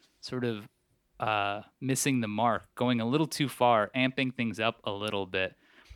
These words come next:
that's not what either of these things do. There's a lot of sort of restraint. Uh, and I think that one of the reasons why it's so hard to get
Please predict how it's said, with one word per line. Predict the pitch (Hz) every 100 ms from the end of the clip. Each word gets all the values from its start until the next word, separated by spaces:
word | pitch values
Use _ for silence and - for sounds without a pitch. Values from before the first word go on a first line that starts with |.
| - _
that's | - 156 160
not | 175 175
what | 160 - _ -
either | 147 143 139
of | 123 117
these | 117 -
things | 127 110 104 -
do. | - 127 113
There's | 110 110
a | 113
lot | 110 107 110
of | 98
sort | - 120
of | 101 95 - _ _ _ _ - - _ -
restraint. | 135 - - 156 165 104 - - _ _ _ _ -
Uh, | 139 131 127
and | 151 147 139 _ _ -
I | 147
think | 147 - 196 -
that | 156
one | 127 123 151 175
of | 185
the | 156
reasons | 135 135 131 117
why | 120 113
it's | 110 -
so | 139
hard | 113 127 117
to |
get | 110 107